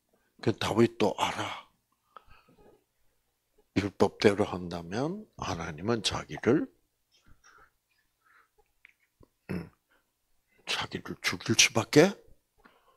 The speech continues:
없다는 것을 잘 알아. 그러니까 그야말로 죽을 죄를 지었고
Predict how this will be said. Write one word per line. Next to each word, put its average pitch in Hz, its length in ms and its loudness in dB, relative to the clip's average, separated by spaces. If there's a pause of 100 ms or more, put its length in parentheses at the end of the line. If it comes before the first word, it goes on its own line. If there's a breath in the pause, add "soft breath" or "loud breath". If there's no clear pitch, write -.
(240 soft breath)
없다는 - 600 -4
것을 - 440 -14 (180)
잘 - 180 -4 (120)
알아. - 380 -20 (560 loud breath)
그러니까 - 380 -8
그야말로 117 880 6 (520 loud breath)
죽을 110 500 4
죄를 123 560 0 (500 soft breath)
지었고 - 800 -4